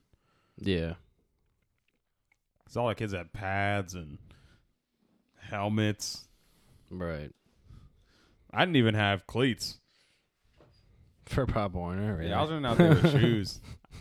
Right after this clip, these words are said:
Speaker 2: I was still fast, though, so I was burning
Speaker 1: Yeah.
Speaker 2: people without cleats.
Speaker 1: <laughs>
Speaker 2: Sliding around. <laughs> Yeah, that was
Speaker 1: That's
Speaker 2: crazy
Speaker 1: funny.
Speaker 2: times, man. Crazy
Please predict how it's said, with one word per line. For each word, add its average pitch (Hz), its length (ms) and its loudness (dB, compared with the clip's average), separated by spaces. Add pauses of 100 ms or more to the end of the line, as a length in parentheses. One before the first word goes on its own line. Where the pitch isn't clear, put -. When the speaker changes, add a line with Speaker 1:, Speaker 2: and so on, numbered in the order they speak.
(280)
Speaker 2:
I 143 100 4
was 196 80 4
still 147 180 2
fast, 120 400 4
though, 92 160 0
so 87 120 -4
I 110 100 2
was 95 100 -2
burning 90 320 -2
Speaker 1:
Yeah. 85 120 0
Speaker 2:
people 87 120 -2
without 98 260 -2
cleats. 104 440 -2 (360)
Speaker 1:
<laughs> 160 300 -2
Speaker 2:
Sliding 101 560 0
around. 107 600 -2
<laughs> - 60 -14 (2000)
Yeah, 82 180 -8
that 110 180 0
was 101 100 0
Speaker 1:
That's - 80 -10
Speaker 2:
crazy 98 300 -2
Speaker 1:
funny. - 20 -10
Speaker 2:
times, 98 400 -4
man. 90 380 -4 (2000)
Crazy 87 380 -8